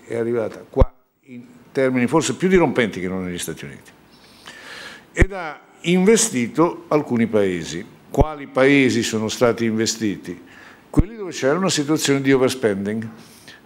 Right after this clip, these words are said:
dove, eh, la spesa, gli investimenti eccedevano i risparmi, se vogliamo tenere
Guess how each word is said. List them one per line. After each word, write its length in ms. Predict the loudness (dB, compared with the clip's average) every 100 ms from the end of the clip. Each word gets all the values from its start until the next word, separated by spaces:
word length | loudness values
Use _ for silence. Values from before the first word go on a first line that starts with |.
| -4
dove, 600 | 0 0 -2 -8 -10 -12 -20 -20 -20 _ -20 -20 _ _ _ _ _ _ _ _ -14
eh, 280 | 2 2 2 -10
la 140 | -6 -4
spesa, 680 | 0 2 4 4 2 0 -8 -20 _ _
gli 160 | -6 -2
investimenti 640 | 2 2 0 -2 0 -2
eccedevano 460 | -4 -2 0 0
i 20 | 0
risparmi, 560 | -2 2 2 0 -4
se 100 | -4
vogliamo 400 | -4 0 0 -2
tenere 580 | -4 -2 0 2 2 0